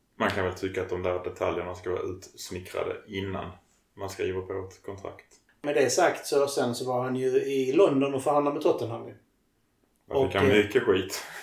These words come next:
Speaker 1: <laughs>
Speaker 2: och Daniel Levy då i Tottenham vägrade ju i princip ge honom någon form av transfer budget eller ge honom möjlighet att bygga om truppen överhuvudtaget. Så då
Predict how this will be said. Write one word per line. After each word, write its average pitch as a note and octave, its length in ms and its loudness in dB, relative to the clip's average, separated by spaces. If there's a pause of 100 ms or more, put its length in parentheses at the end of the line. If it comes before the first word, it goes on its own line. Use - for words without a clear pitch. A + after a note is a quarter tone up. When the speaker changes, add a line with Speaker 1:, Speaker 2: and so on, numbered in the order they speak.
(140)
Speaker 1:
<laughs> - 340 0
Speaker 2:
och E3 100 4
Daniel D3+ 380 10
Levy C3+ 460 10
då E3 240 6
i D3 40 0
Tottenham C#3+ 420 2
vägrade C#3+ 580 6
ju C3+ 120 4
i - 20 4
princip C3 280 4
ge C3+ 80 4
honom C3 200 2
någon C3+ 140 2
form C3+ 160 -2
av C3 100 -2
transfer A#2+ 280 -4
budget A#2+ 460 0
eller B2+ 160 0
ge C3 140 2
honom B2 260 0
möjlighet C3 440 6
att A#2+ 80 -6
bygga B2+ 240 4
om A#2+ 140 2
truppen C#3 360 2
överhuvudtaget. B2 800 0
Så A#2+ 60 -6
då B2 320 -4